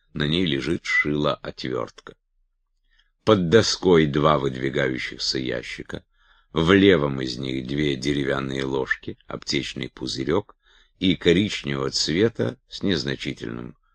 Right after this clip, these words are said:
количеством белого порошка и пустая чёрного стекла бутылка со штампованным на стекле знаком «Погреб высочайшего двора». И в середине этих слов государственный герб. Бутылка имеет запах вина.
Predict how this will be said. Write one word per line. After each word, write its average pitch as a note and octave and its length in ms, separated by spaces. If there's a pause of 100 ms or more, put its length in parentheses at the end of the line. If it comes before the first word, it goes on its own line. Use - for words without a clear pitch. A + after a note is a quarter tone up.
(120)
количеством C2 720
белого B1 480
порошка - 640 (1300)
и D#3+ 100
пустая B2+ 500
чёрного F#2 480
стекла D2 380
бутылка G#2 580
со D#2+ 220
штампованным C#2+ 880
на C2 80
стекле C2 480
знаком C2 640 (100)
«Погреб F2 440 (120)
высочайшего C2 960
двора». B1 480 (540)
И G2+ 200
в - 60
середине D#2+ 640
этих - 340
слов B2+ 320
государственный C#2+ 880
герб. A#1 360 (680)
Бутылка D#2 520
имеет C#2 320
запах B1+ 460
вина. A#1+ 320